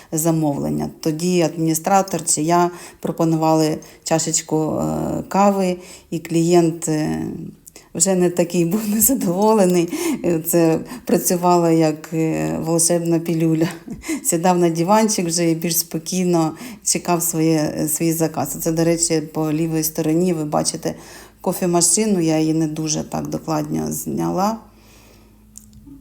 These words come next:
Ну, в общем, е,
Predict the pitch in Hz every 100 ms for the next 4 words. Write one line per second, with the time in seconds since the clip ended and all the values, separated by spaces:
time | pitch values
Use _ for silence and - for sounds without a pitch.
0 | - - 214 - _ _ _ _ _ _
1 | - _ - - _ _ _ _ _ _
2 | _ - 175 170 156 160 156 - 165 156